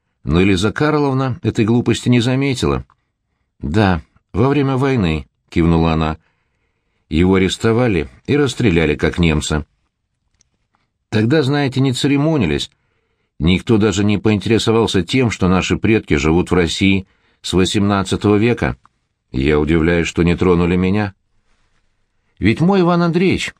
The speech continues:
не занимал крупной должности, он работал инженером и был призван в армию как капитан запаса.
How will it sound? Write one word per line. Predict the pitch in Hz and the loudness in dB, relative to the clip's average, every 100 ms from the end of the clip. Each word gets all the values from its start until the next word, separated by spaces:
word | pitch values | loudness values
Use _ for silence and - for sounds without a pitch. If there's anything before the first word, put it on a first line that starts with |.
| - | -4
не | 101 123 | 0 2
занимал | 139 156 180 196 | 2 0 0 0
крупной | - 110 101 95 | 0 0 2 2
должности, | 87 135 123 127 120 123 113 _ _ _ _ | 2 2 0 -2 -2 -4 -6 _ _ _ _
он | - 165 | -2 2
работал | 160 123 107 104 101 | 2 2 2 2 2
инженером | 87 107 110 151 151 139 123 _ _ _ _ - | 2 0 0 0 -2 -4 -8 _ _ _ _ -2
и | 110 | 0
был | 101 123 | 2 0
призван | 110 127 110 120 | 2 0 2 0
в | 120 | 0
армию | 147 117 92 | 0 0 0
как | 82 92 | 0 -2
капитан | 110 123 117 131 | 0 -2 0 0
запаса. | 113 151 113 80 - 78 | 0 -2 0 -2 -2 -6